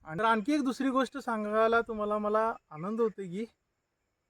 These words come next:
अजूनपर्यंत तसा कोणी व्हिडिओ बघि-, बनवलेलाच नाही. मी YouTube-वर सर्च करून बघितलं, पण कोणी बनवलेलं नाही.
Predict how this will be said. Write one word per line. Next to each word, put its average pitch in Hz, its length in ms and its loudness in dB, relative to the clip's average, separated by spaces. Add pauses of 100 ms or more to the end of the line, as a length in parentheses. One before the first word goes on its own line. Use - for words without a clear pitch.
(140)
अजूनपर्यंत 254 720 2
तसा 220 180 -2
कोणी 233 200 -2
व्हिडिओ 214 240 6
बघि-, 185 460 2
बनवलेलाच 185 520 2
नाही. 175 160 -2
मी 190 120 0
YouTube-वर 214 400 2
सर्च 220 220 0
करून 254 200 -2
बघितलं, 214 360 4 (300)
पण 185 120 -12
कोणी 180 200 -6
बनवलेलं 165 500 0
नाही. 160 140 -6